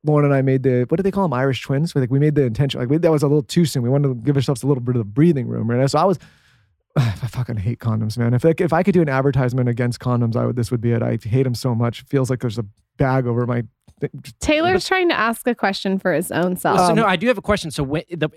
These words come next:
Speaker 3: in, when they say, like, quote unquote, like, "pull out," does that mean that you, that they essentially, that the baby was, was conceived from,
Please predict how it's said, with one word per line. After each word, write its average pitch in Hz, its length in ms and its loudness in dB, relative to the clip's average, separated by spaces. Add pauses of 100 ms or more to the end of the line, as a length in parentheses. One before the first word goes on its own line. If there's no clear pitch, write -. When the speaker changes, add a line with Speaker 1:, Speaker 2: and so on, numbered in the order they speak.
Speaker 3:
in, 180 180 -2
when 165 120 0
they 151 120 0
say, 208 180 -2
like, 190 180 -2
quote 147 240 2
unquote, 135 300 -8
like, 123 120 -12 (120)
"pull 160 240 -2
out," 101 320 -4
does 120 140 -8
that 151 160 -4
mean 170 200 -4
that 135 240 -6
you, 127 320 -10
that 127 260 -10
they 135 240 -2
essentially, 131 560 -6
that 113 180 -12
the 107 60 -16
baby 123 500 -6
was, 117 240 -10 (280)
was 113 340 -12 (280)
conceived 127 480 -8
from, 113 440 -6